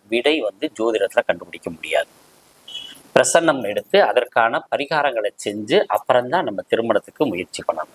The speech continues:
ஏன்னு கேட்டீங்கன்னா, பிரசன்னம் என்பது இப்ப இன்னைக்கு வரை நடந்த நல்ல விஷயங்கள், கெட்ட விஷயங்கள் எல்லாத்தையும் நம்ம எடுக்கலாம். ஜாதகம் என்பது பிறக்கும்போது இருந்த நிலைப்பாடு. ஜாதகத்துல நீங்க பிறக்கும்போது என்ன தோஷம் கர்மாக்கள்ல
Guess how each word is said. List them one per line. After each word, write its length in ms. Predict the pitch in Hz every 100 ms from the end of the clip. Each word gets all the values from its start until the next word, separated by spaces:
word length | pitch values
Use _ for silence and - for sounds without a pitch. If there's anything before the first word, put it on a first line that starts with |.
| -
ஏன்னு 260 | 120 127 110
கேட்டீங்கன்னா, 340 | 104 127 165
பிரசன்னம் 460 | 123 120 160 156 123 110
என்பது 300 | 101 120 233 277 - - - _ -
இப்ப 240 | - - 226 127 - -
இன்னைக்கு 580 | 151 185 214 214 - 127
வரை 240 | 123 170 180 _ -
நடந்த 480 | 123 131 139 147 214
நல்ல 480 | 120 123 151 180
விஷயங்கள், 540 | 180 - 127 113 110 180
கெட்ட 300 | - 110 -
விஷயங்கள் 460 | 123 107 113 113 98
எல்லாத்தையும் 480 | 117 131 127 135 107
நம்ம 180 | 90 90
எடுக்கலாம். 280 | 95 95 - _ - - -
ஜாதகம் 580 | - 131 185 226 190 160
என்பது 400 | 135 123 117 170 -
பிறக்கும்போது 760 | 131 180 - 170 160 156 190 143
இருந்த 320 | 113 117 120
நிலைப்பாடு. 560 | - 101 107 - 147 _ _ - - _ _ -
ஜாதகத்துல 560 | 117 135 120 - 165
நீங்க 200 | 214 107 -
பிறக்கும்போது 640 | 131 - 143 127 160 156
என்ன 220 | 113 131
தோஷம் 440 | 123 113 113 139 139
கர்மாக்கள்ல 560 | 107 117 120 - 107